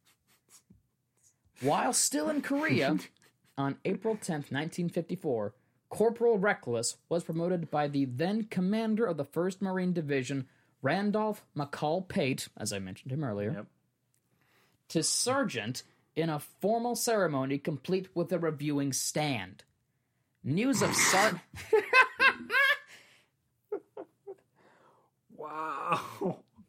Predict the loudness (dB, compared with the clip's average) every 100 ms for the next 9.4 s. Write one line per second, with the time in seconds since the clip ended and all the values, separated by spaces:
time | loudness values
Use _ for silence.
0 | _ _ -2 2 2 2 2 2 2 -2
1 | -2 -2 -2 -4 -2 2 4 4 4 2
2 | 2 2 2 0 -6 -4 -6 -6 -10 _
3 | _ _ 4 4 4 0 2 2 0 -2
4 | -2 0 -2 0 -2 -2 -4 -4 -2 -2
5 | -4 -6 -8 -12 _ _ -6 -4 0 4
6 | 4 4 0 -2 -2 0 2 2 0 0
7 | -2 -2 -4 -4 -2 -2 -2 -2 -2 -2
8 | 0 0 0 0 0 0 0 -2 -4 -6
9 | -6 -6 -6